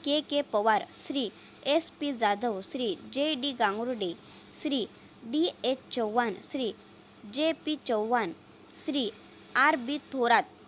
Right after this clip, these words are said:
व सर्व विद्यार्थी व पालक मोठ्या संख्येने उपस्थित होते. कार्यक्रमाचे सूत्रसंचालन श्री एस पी जाधव यांनी केले.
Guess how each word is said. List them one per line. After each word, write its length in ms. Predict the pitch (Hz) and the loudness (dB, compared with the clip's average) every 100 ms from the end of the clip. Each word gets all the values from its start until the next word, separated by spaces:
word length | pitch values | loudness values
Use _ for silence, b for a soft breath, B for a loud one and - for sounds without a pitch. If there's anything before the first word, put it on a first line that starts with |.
| - - | -16 2
व 120 | 349 | 2
सर्व 300 | 330 311 339 | 4 4 4
विद्यार्थी 640 | 269 208 240 320 - 226 220 | 4 0 2 2 0 -6 -2
व 140 | 302 | -2
पालक 440 | - 208 247 262 | 2 4 4 2
मोठ्या 260 | 240 240 302 | -2 -2 -4
संख्येने 420 | 277 233 285 285 | -4 -4 -4 -4
उपस्थित 480 | 240 - 214 233 254 | -4 -6 -8 -8 -4
होते. 320 | 277 214 175 - B B - - | -4 -2 -6 -6 B B -4 4
कार्यक्रमाचे 680 | 240 339 349 262 233 302 | 6 6 4 2 0 -2
सूत्रसंचालन 920 | 285 277 320 320 247 220 269 240 190 160 - | -4 -4 0 0 0 -2 0 0 0 -4 -6
श्री 220 | 285 233 - B B - | -4 -4 -6 B B -4
एस 240 | 277 339 - | 0 0 0
पी 200 | 330 285 | -2 2
जाधव 320 | 226 226 294 | 2 4 2
यांनी 320 | 226 208 220 | 2 0 -4
केले. 360 | 254 262 196 | -2 -2 -2